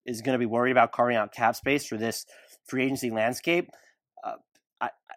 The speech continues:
I, I would expect them to try and go after these players who would, who would help them win now. And with Trae Young there, with just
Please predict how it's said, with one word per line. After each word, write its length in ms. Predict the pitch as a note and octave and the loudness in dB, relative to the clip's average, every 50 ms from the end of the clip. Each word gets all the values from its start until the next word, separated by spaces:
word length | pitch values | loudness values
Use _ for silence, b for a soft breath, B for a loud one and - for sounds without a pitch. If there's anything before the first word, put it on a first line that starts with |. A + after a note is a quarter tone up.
| _ _ _ _ _ - | _ _ _ _ _ 2
I, 440 | C3 C3 D#3 D3+ C#3+ C#3 C3+ C3 B2+ - - | 6 8 8 8 6 4 0 -2 -4 0 4
I 80 | C3+ | 4
would 120 | D3 D3+ C#3+ | 4 4 2
expect 340 | C3+ - - D3+ D3 - - | 0 2 2 2 2 4 2
them 120 | D#3 C#3+ | 0 0
to 100 | C3+ C3+ | 0 -2
try 240 | - - C#3+ C3 C#3 | 0 4 4 4 4
and 100 | C#3 C3+ | 4 2
go 140 | C3 B2+ B2 | 2 6 6
after 260 | B2+ C#3 D3 - C3 | 6 6 6 2 -2
these 160 | A2 A#2+ A#2+ | -4 -4 -6
players 380 | - - - B2 B2 A#2+ A#2 - | -4 -2 0 0 2 0 -2 -2
who 100 | - B2 | -2 -2
would, 300 | A2+ A2+ A2+ G#2+ G2 G#2+ - - | -2 0 -2 -2 -4 -8 -14 -8
who 100 | C3 B2+ | -4 -4
would 100 | A#2 G#2+ | -4 0
help 280 | G#2+ C3 C3 - - | 0 0 0 0 0
them 240 | C3 B2+ A#2 A2 G2 B B B B B B B | -2 -2 -2 -2 -6 B B B B B B B
win 200 | B2+ C#3 C#3 A#2+ | 2 2 4 8
now. 280 | A#2 C#3 F3+ G3+ D3+ | 10 10 10 10 10
And 100 | B2+ B2+ | 8 4
with 200 | B2+ C3 B2+ - | 2 -2 -4 -4
Trae 300 | - - - E3+ E3 C#3 | -2 4 6 8 8 8
Young 320 | A#2 A#2+ A#2+ C#3 D#3 E3 C#3+ | 8 8 8 8 8 6 4
there, 340 | D#3 D#3+ D#3+ D#3 D#3+ E3 C#3+ | 6 6 8 8 8 6 6
with 260 | B2+ C#3 C3 B2 - | 4 2 0 0 0
just 260 | - D3 C3 - | -2 -2 -2 -2